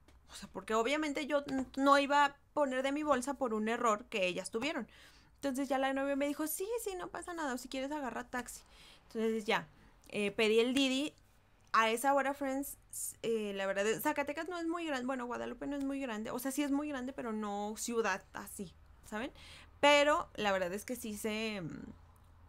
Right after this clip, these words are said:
pues sí hay trafiquillo y a esa hora, o sea, sí está medio complicado. Entonces el Didi llegó por mí a las como tres cuarenta, friends. En lo que llegamos, la verdad, sí le dio rapidillo, porque hay veces, a mí siempre me toca la de malas, que siempre van bien lentos, pero no, sí llegué rápido,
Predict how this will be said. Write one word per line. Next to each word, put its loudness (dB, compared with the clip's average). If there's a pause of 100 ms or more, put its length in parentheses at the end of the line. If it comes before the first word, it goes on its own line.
pues 2
sí -2
hay 0
trafiquillo -2
y 2
a -4
esa -2
hora, 0
o -8
sea, -8
sí -10
está -6
medio -6
complicado. -4 (260)
Entonces -6
el 0
Didi 0
llegó -2
por 0
mí -2
a 0
las -4 (220)
como -4
tres -4
cuarenta, -2
friends. -14 (500)
En 2
lo 0
que 0
llegamos, 2
la 2
verdad, 0
sí -4
le 2
dio 0
rapidillo, -4 (440)
porque -8
hay 0
veces, -4
a 0
mí 4
siempre -6
me -8
toca -10
la -4
de -4
malas, -4
que -8
siempre -6
van -4
bien -4
lentos, -10
pero -4
no, -4
sí -8
llegué -4
rápido, -6